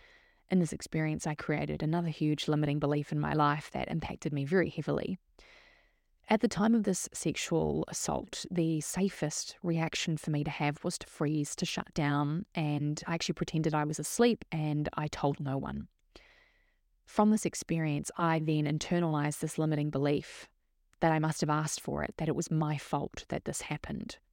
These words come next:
I must have done something to make him think, to make my friend think that I wanted it, that this was okay. It was my fault. I blamed myself.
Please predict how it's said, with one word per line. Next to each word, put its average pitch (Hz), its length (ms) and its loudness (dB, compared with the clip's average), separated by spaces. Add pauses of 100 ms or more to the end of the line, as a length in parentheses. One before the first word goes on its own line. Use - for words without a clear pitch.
(400)
I 170 40 -2
must 180 240 2
have 165 140 -2
done 180 260 4
something 160 360 0
to 165 100 -2
make 151 220 0
him 165 200 -2
think, - 500 -2 (320)
to - 100 -12
make 185 140 2
my 190 140 4
friend 202 480 2
think - 480 -2 (340)
that 160 140 2
I 156 80 4
wanted 147 420 0
it, - 200 -4
that 170 180 -2
this - 240 0
was 165 160 -2 (100)
okay. - 500 -6 (720)
It - 100 2
was 180 200 0
my 156 240 0
fault. - 580 -8
I 170 80 0
blamed 156 560 0
myself. - 720 -8